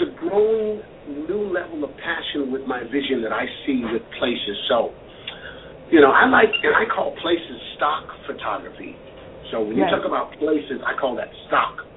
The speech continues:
Speaker 1: photography.
Speaker 2: That makes sense. So it's like, "This is the Golden Gate Bridge," that kind of thing, right?
Speaker 1: Golden Gate Bridge. I just shot a flower,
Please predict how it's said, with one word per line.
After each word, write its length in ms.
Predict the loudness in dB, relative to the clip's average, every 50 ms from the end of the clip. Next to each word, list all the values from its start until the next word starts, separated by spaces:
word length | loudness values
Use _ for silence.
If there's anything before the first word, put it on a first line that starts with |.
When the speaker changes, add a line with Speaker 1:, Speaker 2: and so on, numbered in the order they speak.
| -20 -14 -12
Speaker 1:
photography. 560 | -12 -8 -6 -6 -6 -6 -6 -12 -14 -16 -16 -16 -18 -20 -20 -20 -20 -18 -20 -18 -20 -20 -20 -20 -20 -20 -20 -20 -20 -20 -20 -20 -20 -20 -20 -20 -20 -20 -14 -8
Speaker 2:
That 100 | -6 -2
makes 200 | 0 0 -2 -2 -2
sense. 220 | -2 -2 -2 -2 -4 -8 -16 -20 -20 -20 -20 -20 -20 -20 -20 -6 -2
So 80 | -2 -2
it's 100 | 0 -2
like, 140 | -4 -6 -4 -2
"This 160 | -2 -2 0 0
is 240 | 0 0 0 0 -2 -4
the 140 | -6 -6 -4 -2
Golden 280 | -2 0 0 0 0
Gate 200 | 0 -2 -2 -2
Bridge," 200 | -4 -8 -8 -6 -4
that 160 | -4 -4 -4
kind 140 | -8 -12 -12
of 60 | -14
thing, 140 | -14 -14 -12
right? 240 | -12 -12 -14 -14 -16 -20 -20 -20 -20 -20 _ _ _ -20 _ _ -20 -20 -20 -20 -12 4 8
Speaker 1:
Golden 340 | 10 10 10 10 6 2 4
Gate 280 | 4 4 4 2 0
Bridge. 340 | 0 2 2 2 0 -2 -4 -8 -12 -18 -16 -10 -6
I 120 | -6 -4
just 200 | -2 -4 -4 -4 -4 -6
shot 280 | -8 -8 -8 -12 -12 -12
a 140 | -12 -12 -12 -14 -12 -6
flower, 500 | -4 -4 -2 -2 0 0 0 0 -2